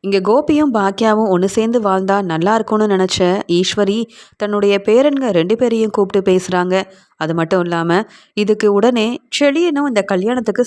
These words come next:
சம்மதிக்கிறாரு. அப்பாவும் அம்மாவும் ஒண்ணு சேர்ந்து வாழ்ந்தா எங்களுக்கும் நல்லா தான் இருக்கும் பாட்டி. அப்பாவும் அம்மாவும் பிரிஞ்சப்ப நாங்க எல்லாரும் ரொம்ப கஷ்டப்பட்டோம்.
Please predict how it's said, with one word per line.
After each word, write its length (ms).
சம்மதிக்கிறாரு. 640
அப்பாவும் 480
அம்மாவும் 380
ஒண்ணு 120
சேர்ந்து 400
வாழ்ந்தா 400
எங்களுக்கும் 500
நல்லா 180
தான் 140
இருக்கும் 240
பாட்டி. 460
அப்பாவும் 420
அம்மாவும் 360
பிரிஞ்சப்ப 540
நாங்க 240
எல்லாரும் 380
ரொம்ப 100
கஷ்டப்பட்டோம். 680